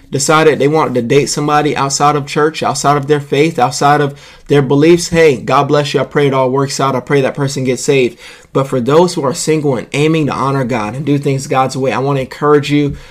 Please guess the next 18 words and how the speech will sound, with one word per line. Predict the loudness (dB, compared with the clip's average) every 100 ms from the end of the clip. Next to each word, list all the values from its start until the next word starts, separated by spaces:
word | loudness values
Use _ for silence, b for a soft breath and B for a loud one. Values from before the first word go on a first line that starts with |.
| B B
do | 2 2
not | 2 0 0 -2
feel | -2 0 2
as | 0 -2
though | -2 -2 -2 -6
I'm | -4 -4
behind, | -4 -6 -2 -2 -2 -4
and | -2
do | 0
not | 0 0
feel | 0
as | 0 -2
though | -4 -4
I |
have | -4 -4 -4
to |
change | -8 -2 -2 -2
something. | -4 -10 -10 -12 -14